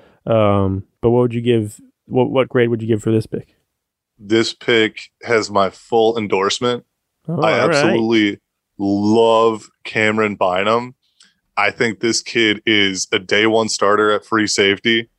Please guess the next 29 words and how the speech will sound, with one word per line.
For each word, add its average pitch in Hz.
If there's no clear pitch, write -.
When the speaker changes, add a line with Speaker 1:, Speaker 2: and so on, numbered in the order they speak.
Speaker 1:
Wow. 101
Speaker 2:
I 147
think 107
this 107
is, 101
this 104
kid 110
is 104
a 98
ro-, 98
uh, 107
he 107
could 101
rotate 104
in 107
from 110
day 110
one 107
as 101
a 95
corner. 110
The, 123
Cameron 170
Bynum 90
is, 117
is 113
so 131
technically 123
sound. 92